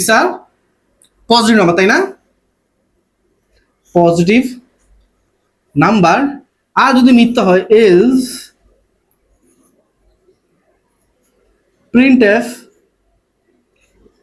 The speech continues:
পার্সেন্ট ডি আপনার নেগেটিভ নাম্বার, নেগেটিভ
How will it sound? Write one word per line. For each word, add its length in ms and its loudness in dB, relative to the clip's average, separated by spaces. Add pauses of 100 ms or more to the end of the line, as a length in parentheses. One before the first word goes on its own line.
(240)
পার্সেন্ট 560 0
ডি 120 2 (1300)
আপনার 260 -2
নেগেটিভ 240 2 (100)
নাম্বার, 200 -2 (2250)
নেগেটিভ 460 0